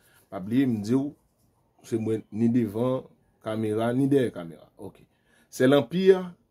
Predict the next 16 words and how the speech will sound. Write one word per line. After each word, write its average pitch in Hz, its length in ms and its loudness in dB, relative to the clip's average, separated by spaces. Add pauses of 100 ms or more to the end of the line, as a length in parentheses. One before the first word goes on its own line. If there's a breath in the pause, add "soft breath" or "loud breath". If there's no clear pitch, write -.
(360)
oui, 123 300 -2 (100)
assyrien. 135 540 0 (1600)
Mais, 101 220 -4 (1600)
mais 92 120 -18
Suze, 165 520 0 (1700)
les 127 440 2 (560)
Daniel 113 360 0
Bral 107 220 0
dit, 123 300 2 (120)
j'étais 101 540 -6
à 92 240 -10 (500)
Suze. - 520 -20
Je 123 100 -2
n'en 123 200 2
vis, 87 240 -10
yo. 80 140 -20